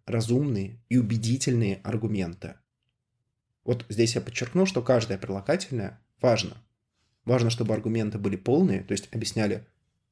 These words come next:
всю совокупность наблюдаемых свидетельств. Важно, чтобы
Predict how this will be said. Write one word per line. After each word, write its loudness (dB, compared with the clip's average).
всю 2
совокупность -2
наблюдаемых 2
свидетельств. -6
Важно, 2
чтобы -4